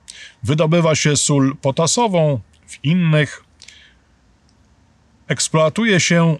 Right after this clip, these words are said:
saliny, bogactwo tamtych ziem.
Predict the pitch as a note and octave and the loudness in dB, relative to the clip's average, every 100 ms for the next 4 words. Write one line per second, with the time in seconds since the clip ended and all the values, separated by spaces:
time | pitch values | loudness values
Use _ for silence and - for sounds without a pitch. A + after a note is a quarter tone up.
0 | - - - D#3 E3+ E3+ C3 G#2 F2+ - | -4 -4 0 0 0 0 2 0 -4 -10
1 | _ _ _ _ _ _ _ - F2 C#3+ | _ _ _ _ _ _ _ -14 -6 -2
2 | D3 D3+ D3+ - - G#2+ G#2+ A2 _ _ | 0 0 -2 -6 -8 -6 -6 -8 _ _
3 | - B2 A2+ G#2+ A#2+ G#2+ - _ A2 D#2 | -2 -2 -2 -6 -6 -6 -8 _ -10 -6
4 | A2+ G2 F#2 | -4 -4 -6